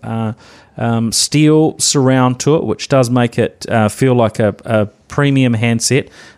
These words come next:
Uh, it does have a plastic, uh, back, um, but it has, yeah, it has a really strong, tough, uh, tough feel to it. Now, it's not gonna have the same sort of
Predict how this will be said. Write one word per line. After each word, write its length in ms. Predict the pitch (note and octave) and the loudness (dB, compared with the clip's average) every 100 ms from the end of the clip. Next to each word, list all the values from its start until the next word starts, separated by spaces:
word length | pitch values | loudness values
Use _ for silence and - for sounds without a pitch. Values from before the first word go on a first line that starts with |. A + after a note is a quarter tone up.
| - | -2
Uh, 120 | A#2+ | 0
it 100 | B2 | 2
does 160 | D3 - | 0 0
have 180 | C3+ | 0
a 60 | A#2 | -2
plastic, 640 | - C3+ B2 - A2 - - | 0 -2 -2 -2 -4 -4 -8
uh, 240 | B2 G#2+ | -4 -4
back, 460 | G2+ D#3+ F3+ - - - - _ | 0 0 0 -4 -18 -20 -20 _
um, 840 | - B2 C3+ C#3 C3+ C3+ C3+ C3 A#2+ | -4 -2 0 0 0 0 0 -2 0
but 140 | C#3 | 0
it 120 | C3+ | 0
has, 560 | C3+ C#3+ D3 B2+ - - - | 0 0 0 0 -2 -4 -4
yeah, 240 | C#3+ C3+ | 0 2
it 80 | A#2 | 2
has 180 | C#3+ C3 | 0 0
a 80 | |
really 380 | A#2 C3 D3+ B2+ | 0 2 4 2
strong, 640 | G2 - - C3+ C3 A#2 G#2 | 0 -4 0 2 2 2 -2
tough, 460 | - B2 - - - | -2 -4 -4 -14 -10
uh, 220 | A#2 A#2 G#2+ | -4 -2 -2
tough 380 | - C3 A#2 - _ _ | -2 -4 -4 -10 _ _
feel 420 | - - A#2 A#2+ | -12 0 2 2
to 240 | - G#2+ | 0 0
it. 140 | F#2 - - - - | 0 -4 -20 -20 -6
Now, 140 | C3+ C3+ | -2 0
it's 140 | A2 | 0
not 200 | D#3 C#3+ | -2 0
gonna 200 | D3 C3+ | -4 -2
have 180 | B2+ B2 | -4 -2
the 80 | A2+ | -2
same 380 | - B2+ A2+ | 0 2 0
sort 200 | G2+ B2+ | -2 -2
of 60 | A2+ | -4